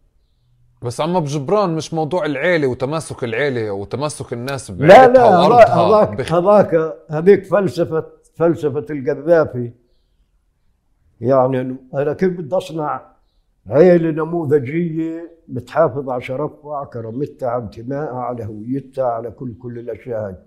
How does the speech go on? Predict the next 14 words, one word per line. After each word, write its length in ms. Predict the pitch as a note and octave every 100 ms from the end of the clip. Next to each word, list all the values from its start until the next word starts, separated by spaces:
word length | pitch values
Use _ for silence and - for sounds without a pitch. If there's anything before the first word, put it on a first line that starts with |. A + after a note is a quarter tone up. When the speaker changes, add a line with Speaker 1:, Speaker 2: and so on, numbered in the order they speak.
| _ _ _ _ _ B2+
Speaker 2:
وهي 220 | C3 D#3+
تحت 280 | D3+ C#3+ - -
استعمار 580 | - - B2+ C3 A2+ F2 _ _ _ _ _ _ _ _ _ _ _ _ _ _ _ -
أو 160 | B2+ B2
احتلال 560 | - A#2 A#2+ G#2+ F#2+ A#2+
أو، 260 | A#2 F2+
أو، 40 | G#2+
أو. 260 | E2+ E2+ C#2+ _ _ _ _ _ _ -
فهاي 280 | C3 G#3+ G3
بس 240 | F#3 A3+
خدمة 400 | - G#3+ F#3 E3+
لل-، 380 | E3+ F3 E3+ E3+
لل-، 480 | F3 E3+ E3+ F#3 F#3+
للمستعمر. 800 | F#3+ G3+ G3 F#3+ A3+ D3+ A2